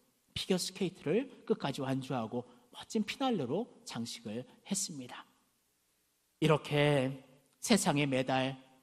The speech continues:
세상의 영광을 위해서도 이렇게 피나는 연습을 하고 훈련을 하는데 하물며 천국 상급을 위해 달려가는 우리들인데 그 열심이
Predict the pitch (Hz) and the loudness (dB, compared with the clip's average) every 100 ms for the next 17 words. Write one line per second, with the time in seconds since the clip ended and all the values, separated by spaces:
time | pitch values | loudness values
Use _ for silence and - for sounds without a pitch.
0 | _ - 254 254 226 226 208 233 254 247 | _ -2 -2 2 4 6 6 8 6 6
1 | 196 208 196 196 208 202 190 - - _ | 6 6 6 4 6 6 4 -8 -20 _
2 | 294 339 330 - - 339 330 233 160 - | 4 4 2 -4 0 2 4 4 2 -4
3 | - 135 139 131 - 139 - 123 120 - | -6 -2 0 -2 -6 -8 -8 -4 -4 -6
4 | - - 240 220 202 202 254 202 254 226 | -16 -2 0 2 0 -2 -2 0 -2 -4
5 | - - _ - 160 127 131 120 - _ | -10 -20 _ -6 -4 -2 -4 -6 -10 _
6 | _ _ _ - 285 277 285 - 330 285 | _ _ _ -4 -2 -2 -4 -8 -2 -2
7 | 311 254 139 120 - 139 143 151 151 147 | 2 0 0 -6 -6 -6 -4 -6 -6 -6
8 | 147 123 117 131 - _ _ _ _ _ | -10 -12 -12 -14 -18 _ _ _ _ _
9 | _ _ - 135 113 117 - 117 113 | _ _ -2 0 0 -2 0 0 0